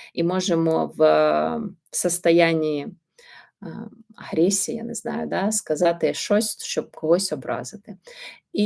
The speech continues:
я б хотіла додати: пам'ятайте, що якщо людина навпроти вас зла, це не обов'язково вона зла на вас.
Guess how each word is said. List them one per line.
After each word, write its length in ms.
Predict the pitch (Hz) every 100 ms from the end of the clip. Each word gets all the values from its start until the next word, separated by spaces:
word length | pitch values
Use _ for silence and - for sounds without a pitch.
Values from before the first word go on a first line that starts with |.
| 220
я 340 | 196 170 175
б 60 | 180
хотіла 440 | - 175 185 170
додати: 440 | 156 156 165 196 -
пам'ятайте, 840 | 175 175 185 180 135 117 - -
що 200 | - 156
якщо 400 | 156 156 - 240
людина 480 | 202 156 180 180 160
навпроти 600 | - - - 175 170 151
вас 360 | 147 139 135
зла, 340 | 160 196 294 302 -
це 140 | 196
не 140 | 180 170
обов'язково 760 | 160 160 165 170 - 233 165
вона 280 | 156 151 180
зла 260 | 170 151 156
на 160 | 143
вас. 440 | 135 120 135 -